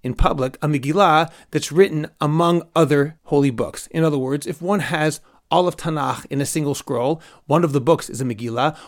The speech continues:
or even just multiple books of Tanakh, one of the books of which is a Megillah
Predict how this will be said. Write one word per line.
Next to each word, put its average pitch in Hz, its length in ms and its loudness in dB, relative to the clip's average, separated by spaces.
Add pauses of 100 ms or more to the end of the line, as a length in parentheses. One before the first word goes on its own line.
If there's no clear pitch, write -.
or 175 100 -2
even 196 280 2
just 160 180 -2
multiple 170 480 0
books 139 220 -4
of 127 80 -12
Tanakh, 107 460 -8 (100)
one 156 240 4
of 135 80 0
the 135 80 2
books 131 180 -4
of 131 100 -4
which 131 160 -4
is 127 140 -8
a - 20 -2
Megillah 127 600 0